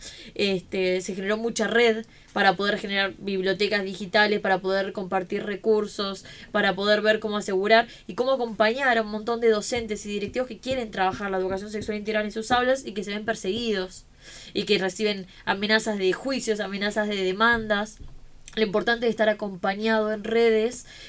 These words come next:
eh, para poder saber qué hacer ante esas situaciones. Situaciones de compañeras que habían, eh, habían arrancado a trabajar, eh, con perspectiva de género en las aulas y que habían recibido amenazas por parte de sus jefes, en el caso de,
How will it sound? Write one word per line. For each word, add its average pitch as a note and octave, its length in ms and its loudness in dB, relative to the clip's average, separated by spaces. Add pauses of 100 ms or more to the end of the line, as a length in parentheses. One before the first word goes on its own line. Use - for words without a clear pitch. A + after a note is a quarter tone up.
(120)
eh, G3 220 2
para F#3+ 220 4
poder G#3+ 160 4
saber A#3+ 220 2
qué A3 80 2
hacer C4 180 0
ante F#3+ 160 0
esas F3 100 -2
situaciones. E3+ 640 -6 (320)
Situaciones G#3 540 -2
de G3 160 0
compañeras G3+ 600 2
que G#3 140 -2
habían, G3 300 -2
eh, G3+ 220 -6
habían G3+ 200 0
arrancado F#3+ 400 0
a G3+ 60 -2
trabajar, G3 520 2 (280)
eh, G3 180 2
con F#3 140 -4
perspectiva F#3 400 0
de G3 100 0
género G3+ 400 -2
en F#3+ 80 -2
las G3 220 -2
aulas A3+ 340 2
y F#3 60 -10
que F#3+ 100 -4
habían F3+ 320 2
recibido F3+ 400 2
amenazas F3+ 460 -2
por F3+ 160 -4
parte F3+ 240 -2
de F3 160 0
sus E3+ 280 -4
jefes, F#3+ 460 -4
en F3 160 -4
el E3+ 60 -6
caso F3 280 -2
de, E3+ 280 0